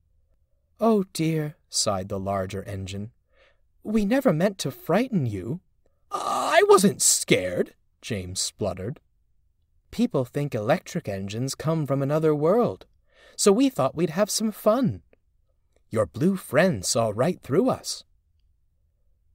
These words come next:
James stared. "You mean Edward strung me along this whole time?" There was a pause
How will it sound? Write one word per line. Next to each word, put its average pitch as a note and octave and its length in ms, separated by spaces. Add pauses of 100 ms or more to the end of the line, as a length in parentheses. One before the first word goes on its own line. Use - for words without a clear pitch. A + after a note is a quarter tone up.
(140)
James A#2 540
stared. - 680 (1200)
"You F4 180
mean C#4+ 240 (260)
Edward A#3 420
strung G#3 480
me D4+ 120
along F#3+ 500
this F#3+ 260
whole B3 380
time?" D3 500 (1700)
There F#2+ 120
was F#2+ 140
a F#2+ 80
pause G#2 560